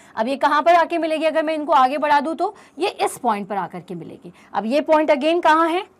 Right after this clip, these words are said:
इस प्रिंसिपल एक्सिस के, इस प्रिंसिपल एक्सिस के नीचे बन रहा है। मतलब कि क्या? हमारा ऑब्जेक्ट ऊपर बन रहा था, लेकिन अब कहाँ हमें मिल रहा है पॉइंट?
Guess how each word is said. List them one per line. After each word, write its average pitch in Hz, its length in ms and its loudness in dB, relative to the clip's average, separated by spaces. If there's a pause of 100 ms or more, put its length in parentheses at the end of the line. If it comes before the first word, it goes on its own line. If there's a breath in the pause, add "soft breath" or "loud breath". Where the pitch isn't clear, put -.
इस 392 280 -2 (260 soft breath)
प्रिंसिपल 330 520 2
एक्सिस 208 360 -4
के, 190 100 -12 (120)
इस 370 180 0
प्रिंसिपल 240 500 -6
एक्सिस 185 340 -14
के 339 100 -2 (400 loud breath)
नीचे 440 260 2
बन 370 180 2
रहा 320 100 2
है। 320 160 -2 (120)
मतलब 220 300 -4
कि 330 140 -2
क्या? 359 240 2 (260 loud breath)
हमारा 226 300 0
ऑब्जेक्ट 254 500 0
ऊपर 269 260 0
बन 370 180 2
रहा 208 240 -2
था, 277 160 0
लेकिन 339 260 -2
अब 403 300 -6
कहाँ 403 280 0
हमें 381 140 -2
मिल 381 200 -2
रहा 349 120 2
है 339 120 2
पॉइंट? 254 340 -4